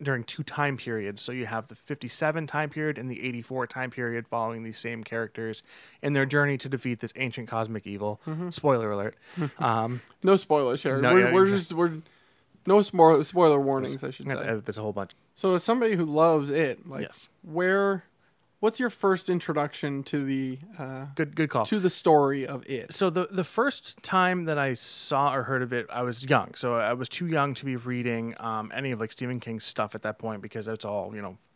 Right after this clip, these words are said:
Speaker 1: very much for adults. But, um, I saw the, uh, bits and pieces of the, um, the T V movie that they made in nineteen ninety.
Speaker 2: Yep.
Speaker 1: I, I would catch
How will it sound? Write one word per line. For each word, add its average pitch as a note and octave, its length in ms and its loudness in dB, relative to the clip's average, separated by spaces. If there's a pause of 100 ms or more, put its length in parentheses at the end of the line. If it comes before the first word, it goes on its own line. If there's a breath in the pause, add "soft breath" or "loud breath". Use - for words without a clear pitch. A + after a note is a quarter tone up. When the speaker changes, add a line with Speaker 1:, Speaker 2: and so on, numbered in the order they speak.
Speaker 1:
very A#2 160 -2
much A#2+ 220 -4
for B2+ 180 0
adults. A2 400 -2 (560 loud breath)
But, - 260 2
um, A#2 400 -4
I B2 380 -4 (120)
saw E3+ 720 -2 (340)
the, B2 600 -4 (640)
uh, G#2+ 380 -4 (160)
bits E3 220 0
and C#3+ 100 -2
pieces D3+ 460 -2
of B2 300 -4
the, A#2+ 200 -2
um, G#2 560 -4 (640)
the B2+ 140 -6
T D#3+ 200 -2
V F#3 140 2
movie A#2+ 300 2
that A2+ 100 2
they A#2 100 -2
made A2+ 220 0
in A2+ 60 -4
nineteen A2+ 320 -2
ninety. B2+ 480 -4
Speaker 2:
Yep. E3 180 -4 (180 loud breath)
Speaker 1:
I, A#2+ 260 0
I B2+ 140 -4
would C3 200 -8
catch - 360 -4